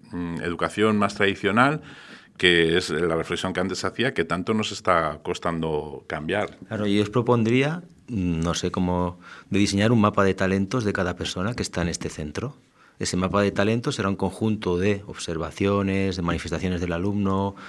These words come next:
Speaker 2: predicciones, etcétera, que tú ofreces junto con el expediente oficial, porque, como decías, Chema, pues es obligatorio y además es, hay que hacerlo, etcétera, ¿eh? Que no estoy diciendo que no haya que hacerlo. Pero esa idea de colocar a los alumnos en posiciones como en la radio,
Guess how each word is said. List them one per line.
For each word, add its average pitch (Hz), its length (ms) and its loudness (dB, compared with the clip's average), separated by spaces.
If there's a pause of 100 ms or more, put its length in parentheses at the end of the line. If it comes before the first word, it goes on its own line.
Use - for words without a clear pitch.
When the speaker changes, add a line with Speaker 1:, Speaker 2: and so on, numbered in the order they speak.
(280)
Speaker 2:
predicciones, 90 440 -2
etcétera, 131 560 -2
que 95 120 2
tú 120 300 8
ofreces 117 680 2 (260)
junto 135 500 8
con 120 220 2
el 104 80 2
expediente 87 480 0
oficial, 98 380 0
porque, 87 340 -6
como 82 220 -8
decías, 80 560 -8 (280)
Chema, 107 320 -2
pues 90 200 -2
es - 100 -8
obligatorio 92 640 2
y 110 60 2
además - 300 -8
es, - 140 -10 (220)
hay - 100 -8
que - 80 -6
hacerlo, 95 280 0
etcétera, 82 300 -8
¿eh? 101 40 -4
Que 104 80 -2
no 92 80 2
estoy 98 200 -2
diciendo 98 240 -4
que 92 100 -4
no 80 60 -6
haya 80 120 -6
que - 80 -8
hacerlo. 71 380 -4 (560)
Pero 110 180 6
esa 131 160 4
idea 131 480 2 (120)
de 92 520 0
colocar 104 340 4
a 127 40 6
los 123 140 2
alumnos 113 280 2
en 104 120 0
posiciones 101 500 0
como 107 200 2
en 95 80 2
la 85 80 -2
radio, 92 360 -4